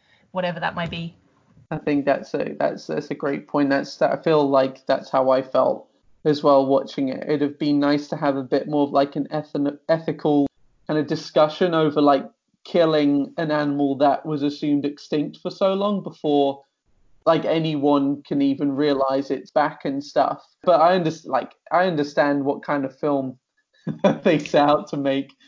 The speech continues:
Speaker 2: and it wasn't that type of film. That said, though, there was a, a Godzilla film, like a, a, one of the Japanese ones that came out a few years ago, and it treated Godzilla as if it was, like, a nat-, na-, a natural disaster.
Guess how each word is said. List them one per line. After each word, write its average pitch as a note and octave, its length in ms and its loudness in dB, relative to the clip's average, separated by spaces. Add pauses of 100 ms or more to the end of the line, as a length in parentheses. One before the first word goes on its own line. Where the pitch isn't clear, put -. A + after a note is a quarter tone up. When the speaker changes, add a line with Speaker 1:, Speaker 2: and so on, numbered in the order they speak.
(220)
Speaker 2:
and D#3+ 100 -2
it D#3 100 -2
wasn't D#3 300 0
that C#3 200 -2
type C#3+ 280 0
of C#3+ 140 -12
film. C#3 400 -2 (320)
That F#3+ 260 2
said, C4 420 0
though, D3+ 220 6
there D3+ 200 2
was A#3+ 280 -2
a, F#3 220 -2 (120)
a F3 120 0
Godzilla G3+ 720 -2
film, D3+ 200 0
like D3 200 -4
a, D3 200 -4
a, D#3+ 240 -4
one F3+ 380 -6
of E3 80 -8
the F3+ 80 -4
Japanese F3 680 -4
ones C#3+ 300 0
that - 200 -4
came C#3+ 260 0
out C#3 240 0
a D3 60 -12
few D3+ 180 -6
years D#3 320 -2
ago, C#3+ 420 -4 (300)
and D#3+ 300 2
it E3+ 160 4
treated G3 500 2
Godzilla E3 520 4
as D3 120 2
if E3 140 0
it D#3 100 -2
was, D#3 160 -2
like, D3+ 180 0
a E3 40 -6
nat-, D#3 260 -4 (120)
na-, E3 380 -6
a D3+ 160 6
natural D#3+ 400 -2
disaster. D#3 760 0